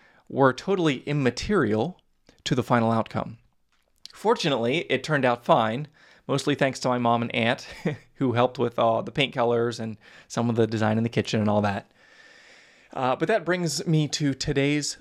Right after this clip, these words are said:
point. It's my belief that some of the most important thinking that we do as humans is what we call metacognition. So thinking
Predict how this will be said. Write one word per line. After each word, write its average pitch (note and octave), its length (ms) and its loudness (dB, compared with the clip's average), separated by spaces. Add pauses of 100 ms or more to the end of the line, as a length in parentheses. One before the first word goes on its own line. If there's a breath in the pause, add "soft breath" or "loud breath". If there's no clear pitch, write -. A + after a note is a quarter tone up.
(140)
point. A#2+ 420 -2 (220)
It's - 140 -4
my E3+ 140 2
belief D#3 400 0
that B2+ 340 0
some G#3 220 0
of A#3 40 2
the F#3+ 60 0
most E3+ 280 2
important E3 400 0
thinking C3 460 0
that B2 140 4
we C3+ 140 0
do A2+ 380 2 (240)
as A#2+ 320 2
humans C#3 720 0 (320)
is C3 180 2
what B2 220 2
we B2 100 -4
call A#2+ 300 2
metacognition. B2 1200 0
So A#2+ 180 -2 (120)
thinking F3+ 460 -2